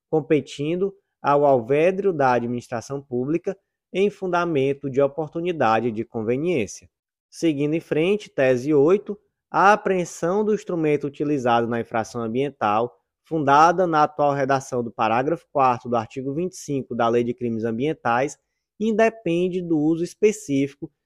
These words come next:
exclusivo ou habitual para a empreitada infracional.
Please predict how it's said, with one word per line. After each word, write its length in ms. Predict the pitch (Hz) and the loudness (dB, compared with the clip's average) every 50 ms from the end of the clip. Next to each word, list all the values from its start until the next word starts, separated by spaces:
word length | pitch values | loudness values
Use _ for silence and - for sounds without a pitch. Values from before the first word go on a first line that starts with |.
| _ _ | _ _
exclusivo 800 | - 185 202 202 202 - 202 190 175 143 135 147 165 185 185 170 | 6 6 6 6 4 2 2 2 2 2 0 0 0 0 0 2
ou 60 | 175 | 4
habitual 680 | 165 151 147 151 160 156 _ 165 160 139 131 131 135 131 | 4 4 4 2 -2 -6 _ 0 2 4 4 4 2 2
para 200 | - 147 143 147 | 0 -2 0 0
a 40 | 156 | -2
empreitada 840 | 156 151 - 175 180 180 - - 127 117 117 120 120 131 139 147 - | -4 -4 -4 -2 -2 -2 -2 0 0 2 2 2 2 0 -2 -2 -4
infracional. 880 | 151 151 143 139 - 139 139 131 - - 185 196 185 151 107 95 90 - | -10 -12 -12 -6 -4 -2 -2 -2 -4 -6 -4 -2 0 0 0 0 -2 -6